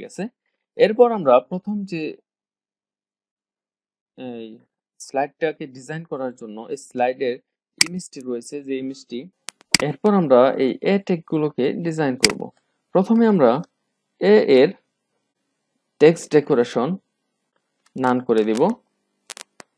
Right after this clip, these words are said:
এবং একটি color দিয়ে দিব, কালার হ্যাশ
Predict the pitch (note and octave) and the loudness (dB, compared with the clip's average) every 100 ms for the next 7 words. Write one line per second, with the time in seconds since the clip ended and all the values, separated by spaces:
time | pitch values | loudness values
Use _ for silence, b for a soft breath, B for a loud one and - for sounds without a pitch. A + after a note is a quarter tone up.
0 | _ - E3 G3 G3 D#3 - B2+ C3 C#3+ | _ -2 2 2 2 -2 4 8 10 10
1 | C3 B2 G#2+ G2+ A2+ F3 G#3+ _ _ _ | 8 2 2 0 0 0 -2 _ _ _
2 | _ _ _ _ _ _ _ _ _ _ | _ _ _ _ _ _ _ _ _ _
3 | - - - _ - _ _ _ - B2 | -14 -14 -18 _ -20 _ _ _ 2 6
4 | B2 A#2+ A2+ B2 D#3+ - _ _ _ _ | 6 6 4 4 2 -2 _ _ _ _
5 | _ _ - _ _ _ _ - - C3+ | _ _ -20 _ _ _ _ -12 0 4
6 | A#2 F3 | 4 2